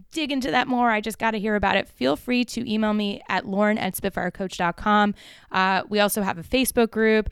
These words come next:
Uh, we're on Apple Podcasts and Spotify and all that stuff. Feel free to send it to your friends who are business owners or wanna be business owners, um, or who just kinda need some guidance in their professional life. It is all good. Share it. These are universal properties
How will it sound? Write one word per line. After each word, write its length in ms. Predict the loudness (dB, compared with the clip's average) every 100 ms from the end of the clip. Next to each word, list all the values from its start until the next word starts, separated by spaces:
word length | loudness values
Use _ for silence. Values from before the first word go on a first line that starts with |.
| -10 -20 -6
Uh, 200 | 0 0
we're 120 | 0
on 160 | -2 -2 -2
Apple 200 | -4 -2
Podcasts 720 | 0 2 0 0 0 0 -4
and 100 | 0
Spotify 460 | 2 4 2 -2
and 80 | 0
all 140 | 0
that 160 | 0 0
stuff. 200 | 0 -2
Feel 120 | -2
free 160 | -2 0
to 80 | 0
send 180 | 0
it 80 | 0
to 100 | 0
your 100 | 0
friends 300 | 0 0 -2
who 100 | -2
are 200 | 0 0 0 -10 _
business 340 | -2 0 0 2
owners 380 | 2 2 0 0
or 140 | 0
wanna 260 | 2 2 2
be 100 | 0
business 380 | 0 0 -4
owners, 480 | -2 -2 -2 -2 -6 -14 -20 _
um, 300 | 0 2 0 -2
or 260 | 2 2
who 340 | 2 0 0 0
just 200 | -2 -2
kinda 220 | -2 0
need 260 | 0 0 0
some 140 | 0
guidance 400 | 2 2 2 0
in 60 | -2
their 100 | -2
professional 560 | -2 0 -2 -2 -2
life. 300 | -2 -4 -10 _ -8
It 120 | -2
is 140 | -2 0
all 180 | 2 4
good. 240 | 4 0 0
Share 220 | 2 2
it. 80 | 0
These 160 | 0
are 60 | 0
universal 580 | 0 0 0 -2 -2 -2
properties 680 | 2 2 4 0 0 0